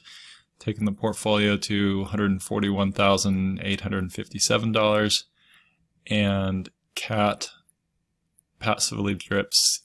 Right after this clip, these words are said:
eight hundred and twenty-seven dollars a year, bringing the total for the seven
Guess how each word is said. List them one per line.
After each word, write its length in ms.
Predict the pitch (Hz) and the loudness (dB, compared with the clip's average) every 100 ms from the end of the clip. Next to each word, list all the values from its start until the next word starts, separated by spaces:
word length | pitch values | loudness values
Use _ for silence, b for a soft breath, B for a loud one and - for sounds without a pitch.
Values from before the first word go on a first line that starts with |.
| - | -4
eight 180 | 107 | -4
hundred 280 | 110 104 101 | -4 -4 -2
and 100 | 98 | -4
twenty-seven 560 | - 110 101 - 127 123 | -4 -4 -2 0 0 2
dollars 340 | 117 117 107 | 2 2 2
a 60 | 113 | 2
year, 420 | 113 113 110 107 B B B B B _ _ | 4 4 4 0 B B B B B _ _
bringing 480 | 113 104 101 101 98 | -2 0 2 0 0
the 200 | 98 98 | -2 -2
total 580 | - 107 104 104 104 104 | -4 -2 2 2 2 0
for 640 | - - 101 95 95 92 | -4 -4 -2 0 -2 -4
the 260 | 98 101 | -4 0
seven 720 | 98 - 104 101 95 95 95 | 4 4 4 -2 -2 -2 -6